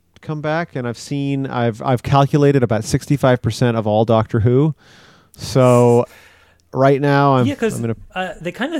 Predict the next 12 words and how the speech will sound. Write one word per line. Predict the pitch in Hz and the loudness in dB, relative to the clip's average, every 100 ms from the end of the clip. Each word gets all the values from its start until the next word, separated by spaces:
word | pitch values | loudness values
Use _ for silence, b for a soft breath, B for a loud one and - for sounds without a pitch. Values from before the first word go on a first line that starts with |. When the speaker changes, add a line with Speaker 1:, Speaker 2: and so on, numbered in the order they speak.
| 131 - | -10 -12
Speaker 2:
it | 156 | -8
kinda | 196 294 | -8 -8
seems | - 151 139 | -10 -10 -6
like | 135 131 | -6 -6
they | 135 127 | -8 -8
were | 120 131 127 | -6 -6 -6
part | 127 135 120 | -8 -10 -8
of | 120 | -10
the | |
broader | 113 127 120 120 113 | -10 -8 -6 -8 -10
chronology. | - 147 214 254 110 104 | -10 -8 -6 -8 -10 -12
Like, | 104 113 110 | -10 -10 -12